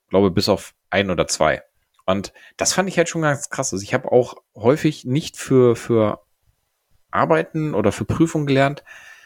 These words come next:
weil's auch, ich hab halt die Zeit lieber draußen genossen oder irgendwie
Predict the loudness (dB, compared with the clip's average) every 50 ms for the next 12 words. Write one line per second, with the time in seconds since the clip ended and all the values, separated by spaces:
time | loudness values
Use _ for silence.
0 | -20 _ _ _ -6 -4 -2 0 0 0 0 -4 -14 -20 _ _ _ _ _ _
1 | _ _ _ _ _ _ -14 -8 -4 -4 -4 -4 -2 -2 -2 -2 -2 -4 -14 -12
2 | -8 -2 -2 -2 -2 -2 -2 0 0 0 2 4 4 4 4 2 -2 -6 -4 -4
3 | -2 -2 -2 -2 -4 -8 -12 -12 -10 -6 -2 0 0 0 0 -2 -4 -6 -6 -4
4 | -4 -4